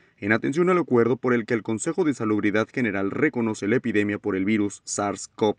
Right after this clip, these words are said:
dos en México como una enfermedad grave en, de atención prioritaria, así como se establecen las actividades de preparación y respuesta ante dicha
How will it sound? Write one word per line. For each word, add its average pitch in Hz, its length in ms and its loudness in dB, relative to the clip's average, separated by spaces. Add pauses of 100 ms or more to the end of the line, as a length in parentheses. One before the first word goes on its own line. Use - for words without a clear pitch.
dos 101 380 -2 (840)
en 147 240 2
México 139 560 -4 (160)
como 110 220 4
una 143 80 4
enfermedad 101 480 0
grave 117 420 2
en, 107 240 -4
de 107 140 2
atención 107 480 -2
prioritaria, 123 600 -2 (360)
así 95 160 0
como 170 180 4
se 131 60 2
establecen 123 440 2
las 117 160 0
actividades 104 640 -2
de 110 120 -4
preparación 98 640 -4
y 120 80 4
respuesta 127 640 -2
ante 117 300 -2
dicha 143 340 -2